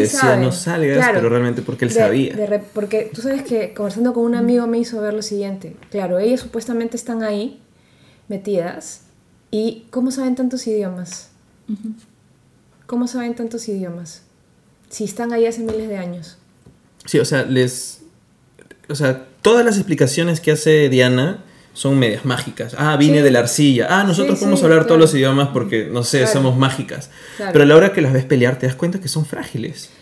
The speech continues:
Speaker 1: Por
Speaker 2: Que son
Speaker 1: supuesto.
Speaker 2: como, son seres humanos
Speaker 1: Claro.
Speaker 2: entrenados, súper
Speaker 1: Y,
Speaker 2: fuertes,
Speaker 1: pero
Speaker 2: pero
Speaker 1: no
Speaker 2: normales.
Speaker 1: entrenados, no entrenados para lo-,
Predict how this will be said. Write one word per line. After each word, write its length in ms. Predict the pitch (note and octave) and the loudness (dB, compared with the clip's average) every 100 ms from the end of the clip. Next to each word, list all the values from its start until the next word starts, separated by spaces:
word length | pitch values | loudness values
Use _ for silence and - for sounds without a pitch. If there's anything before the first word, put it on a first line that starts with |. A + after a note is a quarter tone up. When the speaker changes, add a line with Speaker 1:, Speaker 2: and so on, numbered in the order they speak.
| - | -10
Speaker 1:
Por 120 | A#3+ | -6
Speaker 2:
Que 40 | A#3+ | -6
son 80 | A#3 | -2
Speaker 1:
supuesto. 360 | - - D#3+ | -2 2 2
Speaker 2:
como, 240 | E3+ D#3 C3 | 4 2 2
son 160 | F3 | 0
seres 260 | D#3+ F3+ F3 | 2 0 2
humanos 600 | D#3 D#3 D#3+ D#3+ - - | 4 6 4 2 -2 -10
Speaker 1:
Claro. 80 | - | 0
Speaker 2:
entrenados, 600 | C#3+ C3 C3 C#3 D#3 E3 D#3+ | 2 6 6 6 6 4 2
súper 200 | D#3+ D3 | 4 4
Speaker 1:
Y, 40 | |
Speaker 2:
fuertes, 300 | B2+ D3 D#3+ | 6 4 6
Speaker 1:
pero 140 | B3+ B3 | 4 4
Speaker 2:
pero 100 | B3 | 4
Speaker 1:
no 60 | D4+ | 2
Speaker 2:
normales. 200 | E4+ - D#4 | 2 2 4
Speaker 1:
entrenados, 400 | D#4 E4 F4 E4 | 4 2 0 -4
no 180 | C4 C#4+ | -6 -4
entrenados 640 | D#4+ D#4+ D4+ D4 D4 E4 - | -4 -4 -4 -4 -4 -6 -4
para 260 | B3 G3 | -2 -2
lo-, 300 | F#3+ F#3 F#3 | -4 -6 -10